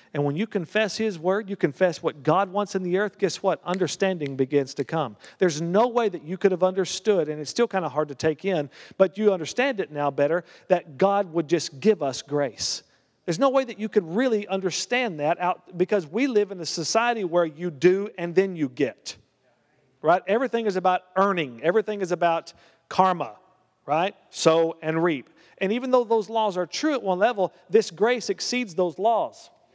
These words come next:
There's this thing called the law of faith as well, all right? And God just chose to be good to us. He just chose to love us, and he chose to give up his son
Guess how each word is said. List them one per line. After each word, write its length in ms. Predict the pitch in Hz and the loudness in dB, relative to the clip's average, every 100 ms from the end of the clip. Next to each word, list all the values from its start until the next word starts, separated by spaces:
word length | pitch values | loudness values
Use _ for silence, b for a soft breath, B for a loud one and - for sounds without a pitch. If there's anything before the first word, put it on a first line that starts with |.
| b b | b b
There's 160 | b 185 | b -2
this 160 | 202 - | -2 -2
thing 220 | 226 208 | -2 0
called 180 | 190 190 | 0 0
the 60 | |
law 240 | 185 180 175 | 0 0 -2
of 80 | |
faith 360 | - 269 240 170 | -2 -2 -2 -2
as 160 | 196 156 | -4 0
well, 380 | 254 226 107 - _ - | 0 0 -4 -12 _ -2
all 120 | 156 | 2
right? 260 | 160 196 233 B B B | 2 0 -4 B B B
And 160 | 180 185 | -4 2
God 500 | 202 262 190 185 180 _ _ | 2 4 2 0 -2 _ _
just 260 | - 214 - | 0 0 -2
chose 460 | - 220 254 247 - | -4 0 0 -2 -8
to 100 | 190 | -12
be 300 | 151 147 202 | -10 -6 -2
good 220 | 233 - | -2 0
to 120 | 190 | 0
us. 100 | 160 | 0
He 100 | 185 | -4
just 260 | 160 185 - | -6 -6 -2
chose 240 | 220 226 | -2 -2
to 80 | 208 | -4
love 440 | 190 185 214 262 196 | -4 0 0 0 -2
us, 200 | 196 - B B | -2 -6 B B
and 100 | 196 | -4
he 80 | 190 | -4
chose 360 | - 240 277 247 | 0 0 0 -2
to 120 | 214 | -6
give 260 | 160 214 214 | 0 2 2
up 200 | 208 151 | -4 -4
his 180 | 196 | -6
son 460 | - 269 269 202 | -4 -2 -2 -4